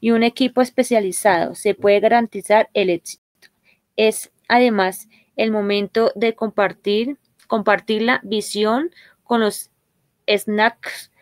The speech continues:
y buscar un compromiso y apoyo. Ese es el inicio de un proyecto, como, como todo, como todo en la vida. Eh, después nos, nos vamos a la planificación, es donde estamos, aquí nos dice que es,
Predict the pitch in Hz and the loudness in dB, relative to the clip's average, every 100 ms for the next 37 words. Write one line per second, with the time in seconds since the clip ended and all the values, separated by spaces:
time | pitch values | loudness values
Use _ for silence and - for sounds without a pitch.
0 | _ - 240 208 - 214 214 240 - 226 | _ -2 0 -2 -2 2 2 0 -10 -10
1 | 196 202 190 208 185 175 185 190 180 - | -6 -6 -4 -4 -4 -4 -2 -2 -2 -4
2 | - - - _ _ _ _ _ _ 214 | -8 -8 -20 _ _ _ _ _ _ -12
3 | 208 233 233 220 196 - 226 214 180 185 | -4 -2 0 0 -2 -2 -4 -4 -4 -2
4 | 175 165 - - _ - 208 196 180 - | 0 -2 -4 -20 _ -4 -2 0 0 -2
5 | 202 190 175 - 196 196 190 _ _ - | -6 -4 -4 2 4 4 0 _ _ -12
6 | 196 190 180 185 185 196 185 170 135 - | -6 -6 -2 0 0 0 0 2 -2 -8
7 | _ - - - - - - - 247 254 | _ -20 -16 -14 -16 -18 0 4 6 6
8 | - 233 240 254 - 247 247 247 247 - | 4 6 6 2 -2 0 2 2 -2 -14
9 | - - - 220 214 208 190 208 208 240 | -16 -16 -6 -4 -2 -2 2 0 0 0
10 | 233 226 226 196 190 180 170 240 233 208 | 0 2 0 -2 -6 -6 -6 -4 -4 -2
11 | 208 208 196 180 - - 202 - 190 190 | -4 -6 -6 -8 -6 -2 -2 -4 -8 -6
12 | 202 196 220 226 - 233 196 196 | -6 -4 -4 -4 -4 -2 -2 -4